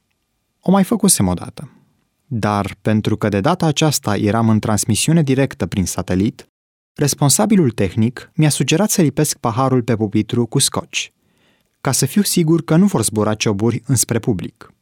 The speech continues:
Lipind baza paharului,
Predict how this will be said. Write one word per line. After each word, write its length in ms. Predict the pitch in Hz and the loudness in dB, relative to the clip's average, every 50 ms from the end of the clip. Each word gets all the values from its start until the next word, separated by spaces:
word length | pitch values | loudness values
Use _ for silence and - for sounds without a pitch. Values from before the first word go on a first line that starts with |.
| _ _ _ _ _ _ _ _ _ _ _ _ _ _ _ - | _ _ _ _ _ _ _ _ _ _ _ _ _ _ _ 0
Lipind 420 | - 135 107 - 190 214 226 180 | 0 0 2 2 4 4 4 4
baza 320 | - - 123 123 110 123 | 2 0 -2 0 0 0
paharului, 640 | 117 123 107 87 95 95 95 95 95 101 110 123 135 | 0 0 -2 -2 0 -2 0 0 0 0 0 0 -2